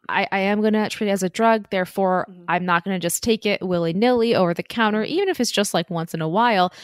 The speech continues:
Speaker 1: and you wanna take something else for sleep,
Speaker 2: Yeah.
Speaker 1: magnesium is not gonna put you to sleep, but it is a vitamin supplement that is going to just relax your body and maybe
Speaker 2: Mm.
Speaker 1: make it a little bit easier in your sleep routine.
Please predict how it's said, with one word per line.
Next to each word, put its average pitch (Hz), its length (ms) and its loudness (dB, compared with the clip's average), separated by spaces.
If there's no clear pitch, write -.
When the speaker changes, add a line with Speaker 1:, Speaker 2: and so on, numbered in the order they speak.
Speaker 1:
and 185 180 -2
you 185 140 0
wanna 185 220 2
take 185 180 -2
something 165 380 -2
else 156 340 -2
for - 160 -4
sleep, 262 520 0
Speaker 2:
Yeah. 185 160 2
Speaker 1:
magnesium 196 720 0
is 202 160 -2
not 262 140 2
gonna 214 100 -2
put - 180 -6
you 247 80 -4
to 175 100 -2
sleep, 220 560 -2
but 214 120 4
it 196 160 0
is 226 300 0
a 185 520 4
vitamin 190 640 0
supplement 175 560 -2
that 170 160 2
is 160 140 -4
going 170 240 -2
to 180 160 -4
just 202 200 -4
relax 175 480 0
your 170 120 0
body 151 420 0
and - 100 -4
maybe 185 360 0
Speaker 2:
Mm. 185 160 -12
Speaker 1:
make 190 180 2
it 196 60 2
a 165 60 0
little 175 160 2
bit 165 140 2
easier 170 460 2
in - 140 -4
your 156 100 -2
sleep - 320 -2
routine. - 440 -2